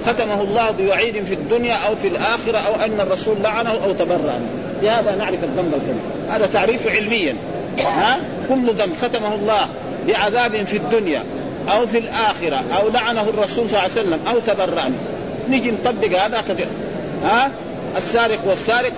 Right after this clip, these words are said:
فاقطعوا أيديهم". ها؟ "الزاني فاجلدوا كل واحد منهم تجلد".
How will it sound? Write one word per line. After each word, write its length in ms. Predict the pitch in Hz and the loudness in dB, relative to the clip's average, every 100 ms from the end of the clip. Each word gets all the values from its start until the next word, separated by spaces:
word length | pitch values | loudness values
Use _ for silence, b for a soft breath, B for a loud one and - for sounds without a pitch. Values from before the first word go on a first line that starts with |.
| 214 | -2
فاقطعوا 420 | 233 - 220 208 | -2 0 0 2
أيديهم". 400 | 202 170 165 262 - - - - - - - - - | 2 2 0 0 -4 -6 -6 -6 -6 -6 -6 -6 -2
ها؟ 280 | 196 233 196 | 0 2 0
"الزاني 480 | 196 220 226 - 180 | 0 0 2 0 0
فاجلدوا 380 | 220 233 220 214 | 0 0 0 2
كل 100 | 226 | 2
واحد 360 | 220 220 214 202 | 2 2 0 -2
منهم 300 | 196 175 156 | -2 -2 0
تجلد". 420 | 143 - - | -2 -2 -4